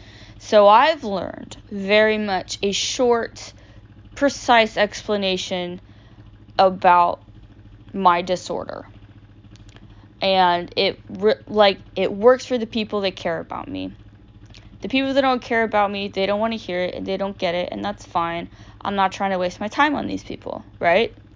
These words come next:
And neither should you. So, explaining something doesn't mean that they have to live it.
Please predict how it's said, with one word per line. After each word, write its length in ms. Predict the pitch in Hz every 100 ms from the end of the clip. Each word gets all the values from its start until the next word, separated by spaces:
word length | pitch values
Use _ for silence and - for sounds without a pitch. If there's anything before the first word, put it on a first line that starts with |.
| -
And 220 | 233 240
neither 280 | 262 254 254
should 280 | - 214
you. 220 | - 87 - - - - - - - - - -
So, 600 | - - 220 208 196 190 - - - - - - - - - - - - - -
explaining 800 | 220 - - 269 349 381 330 247
something 640 | - 220 202 208 208 202 - 196
doesn't 360 | 233 233 269
mean 240 | 226 226 214
that 200 | 202 -
they 220 | 294 196
have 540 | - - 170 170 - -
to 180 | -
live 320 | 180 180 180 -
it. 220 | -